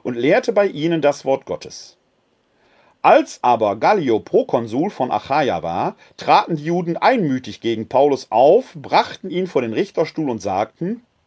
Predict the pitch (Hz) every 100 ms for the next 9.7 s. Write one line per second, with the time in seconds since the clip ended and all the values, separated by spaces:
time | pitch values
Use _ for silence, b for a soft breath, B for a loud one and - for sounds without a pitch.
0 | _ _ _ - 120 208 185 135 - _
1 | _ _ - 139 240 302 147 131 156 196
2 | 190 - 147 139 127 202 - 113 120 147
3 | 156 135 127 107 214 202 180 - 160 214
4 | - 95 - 67 67 - _ _ _ _
5 | _ _ _ _ b b b b b b
6 | b b b 160 160 - 247 294 - 185
7 | 185 156 165 139 226 180 113 95 131 170
8 | 143 127 180 - 110 113 165 131 110 -
9 | 113 98 92 98 98 165 226